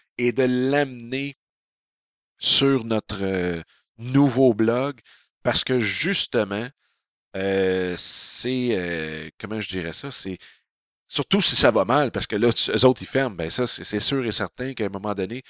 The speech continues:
ça peut être ben, ben, ben, ben difficile. Donc, et même, il allait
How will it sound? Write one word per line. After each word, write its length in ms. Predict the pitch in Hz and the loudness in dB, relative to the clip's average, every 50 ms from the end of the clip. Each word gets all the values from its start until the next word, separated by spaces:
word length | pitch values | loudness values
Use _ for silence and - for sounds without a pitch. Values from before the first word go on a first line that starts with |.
| - - _ _ | -20 -20 _ _
ça 140 | _ - 101 | _ -8 -4
peut 80 | - 113 | -2 -2
être 140 | 95 95 | -2 0
ben, 200 | - 131 123 123 | 0 2 2 2
ben, 140 | 113 113 110 | 2 0 0
ben, 120 | 95 104 98 | 0 -2 -4
ben 140 | 101 98 | -6 -6
difficile. 540 | 95 - - - - - - - - 95 90 - - - - - _ _ _ _ _ _ _ - | -6 -6 -6 -6 -6 -8 -10 -8 -6 -6 -8 -8 -14 -20 -20 -20 _ _ _ _ _ _ _ 6
Donc, 260 | 123 127 131 - - - _ _ _ _ | 6 6 6 4 -2 -8 _ _ _ _
et 140 | 127 131 131 | 2 2 4
même, 340 | 139 165 190 202 208 190 156 - - | 6 6 4 4 2 -2 -6 -10 -2
il 140 | 127 127 | 2 4
allait 480 | 127 131 127 127 131 139 151 165 170 | 6 6 6 4 4 2 2 2 2